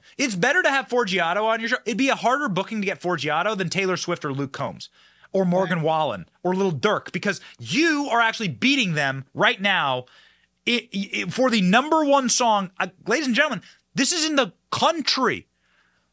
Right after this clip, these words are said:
Speaker 1: And this ain't some little, this ain't, like, some little game that we rigged on the side for some, uh, uh, title or some, something that we control. This is iTunes.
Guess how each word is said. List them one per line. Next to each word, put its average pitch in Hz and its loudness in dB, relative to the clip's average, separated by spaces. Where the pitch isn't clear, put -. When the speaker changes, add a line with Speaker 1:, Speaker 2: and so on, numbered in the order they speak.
Speaker 1:
And 240 2
this 302 0
ain't 359 -2
some 285 2
little, 254 4
this 226 0
ain't, 285 0
like, 247 2
some 220 0
little 196 2
game 208 -2
that 196 -2
we 175 -2
rigged 175 0
on 151 0
the 131 -4
side 180 0
for 175 -2
some, 165 -2
uh, 147 0
uh, 147 -4
title 208 2
or 180 0
some, 196 -2
something 202 -2
that 190 0
we 185 -2
control. 220 2
This 302 0
is 330 2
iTunes. 277 2